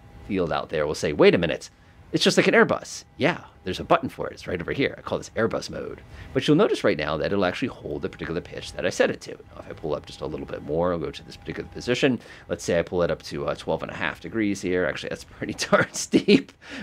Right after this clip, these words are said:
We're going uphill at an angle like that. Of course, you can see my, uh, angle of attack is, uh, slowly starting to hike up a little bit. We have a control wheel steering. But one of the things you probably observed is you see this big word that says arm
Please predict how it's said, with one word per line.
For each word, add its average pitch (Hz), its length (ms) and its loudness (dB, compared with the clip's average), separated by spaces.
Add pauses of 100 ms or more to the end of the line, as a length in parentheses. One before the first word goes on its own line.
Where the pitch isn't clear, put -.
We're 208 100 10
going 196 240 10
uphill 139 340 10
at 104 100 8
an 101 100 6
angle 87 200 4
like 82 200 2
that. 80 320 2 (240)
Of 85 120 -2
course, 90 240 2
you 82 60 -6
can 80 140 -8
see 78 160 -6
my, 73 260 -8
uh, - 240 -10
angle 76 260 -4
of 65 60 -8
attack 69 340 -4
is, 82 160 -8
uh, 71 100 -6
slowly 85 400 -4
starting 87 340 -4
to 80 80 -2
hike 85 180 -4
up 80 140 -4
a 78 40 -2
little 78 220 -6
bit. 76 320 -4
We 80 120 -12
have 76 140 -12
a 67 60 -12
control - 380 -4
wheel 76 220 -6
steering. 208 520 0 (300)
But 190 60 2
one 254 140 6
of 415 60 0
the 440 60 -2
things 247 240 0
you 117 80 -4
probably 76 420 -4
observed - 480 -12 (140)
is - 100 -12
you 110 60 -6
see - 160 -2
this 202 160 0
big 123 300 -2
word 76 260 -4
that 76 160 -8
says - 320 -10 (260)
arm 76 340 0